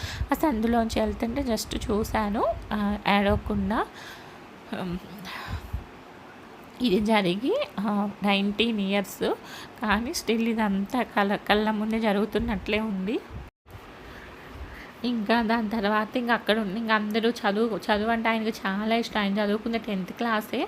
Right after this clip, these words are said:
కానీ ఆయన పెట్టిన ఇంగ్లీష్ సైన్ బాబోయ్, పీజీ వాళ్ళు అంటే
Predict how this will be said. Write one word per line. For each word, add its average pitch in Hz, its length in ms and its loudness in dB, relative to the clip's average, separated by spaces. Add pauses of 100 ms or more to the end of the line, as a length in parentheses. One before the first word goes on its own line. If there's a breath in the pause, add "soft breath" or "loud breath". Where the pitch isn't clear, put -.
(420 loud breath)
కానీ 240 260 0
ఆయన 220 240 2
పెట్టిన 208 360 -2
ఇంగ్లీష్ 220 520 0
సైన్ 202 440 0 (140)
బాబోయ్, 196 480 0
పీజీ 220 400 0
వాళ్ళు 214 280 2 (280)
అంటే 214 220 -4